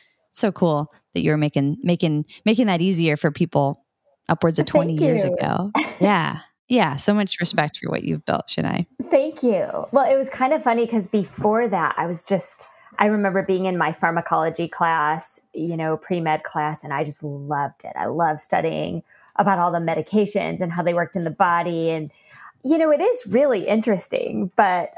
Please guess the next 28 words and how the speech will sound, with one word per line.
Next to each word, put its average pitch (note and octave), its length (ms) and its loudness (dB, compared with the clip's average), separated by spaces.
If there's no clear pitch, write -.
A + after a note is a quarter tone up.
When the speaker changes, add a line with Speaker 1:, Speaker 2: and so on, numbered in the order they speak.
Speaker 2:
um, F#3+ 460 0
it, - 140 0
it's C4 240 2
fascinating, F#3 640 0
but G3+ 120 2
it's, A3 240 -2
it's A3+ 200 0
crazy. C4 760 0
You G#3 160 2
know, G3+ 100 2
when G3+ 160 0
life G3+ 220 0
takes G3+ 280 -4
you A#3 100 0
on G3 120 -2
a D#3 60 -6
path, F3+ 500 0
you A3+ 100 4
might G#3+ 280 0
fight F3+ 320 2
against F3+ 460 -2
it B3 140 2
a B3+ 40 2
little C4 300 0
bit. C4+ 460 -2
But G#3+ 220 2
I G#3 180 0
mean, C4+ 220 -2